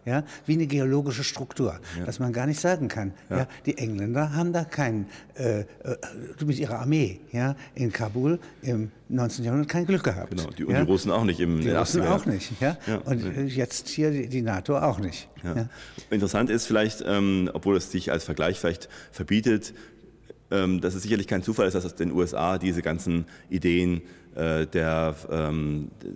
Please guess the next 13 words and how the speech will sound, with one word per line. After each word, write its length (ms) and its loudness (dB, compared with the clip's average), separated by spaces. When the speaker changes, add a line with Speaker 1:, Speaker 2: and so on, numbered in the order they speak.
Speaker 1:
der, 120 0
diese 320 -2
Idee 240 2
der 100 0
Sicherheit 540 -2
als 160 -8
Ware, 420 0
des, 240 -10
des 140 -6
Kaufens 440 0
von 120 -2
Sicherheit 360 -2
kommt, 320 -2